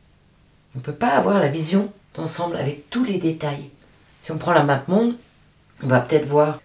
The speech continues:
une ville principale, une grande ville du monde. Par contre, on n'aura pas accès à la carte de la ville. On devra prendre une autre carte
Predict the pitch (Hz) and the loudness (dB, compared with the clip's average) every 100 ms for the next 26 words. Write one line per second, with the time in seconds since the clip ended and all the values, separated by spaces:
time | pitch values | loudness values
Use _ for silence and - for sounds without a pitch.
0 | - 147 135 160 - 147 - 127 135 165 | -4 0 2 0 -2 -8 -8 -2 2 2
1 | 185 143 117 117 127 147 127 113 127 180 | 0 -2 -2 -2 -2 -2 -4 -2 0 0
2 | 202 - - _ _ _ _ - 120 - | -2 -6 -20 _ _ _ _ -12 -12 -6
3 | 180 180 131 123 123 170 180 127 - 151 | -6 -2 -2 0 -2 -2 -2 -2 -4 -2
4 | 175 - _ _ - 123 123 214 208 139 | -4 -6 _ _ -2 -2 2 0 4 2
5 | 202 196 180 - _ _ _ - 131 131 | 4 0 -4 -10 _ _ _ -10 -4 -2
6 | 147 - 202 175 139 160 240 254 - 170 | -2 -2 0 0 0 2 2 0 -4 -4
7 | 170 - - | -4 -12 -20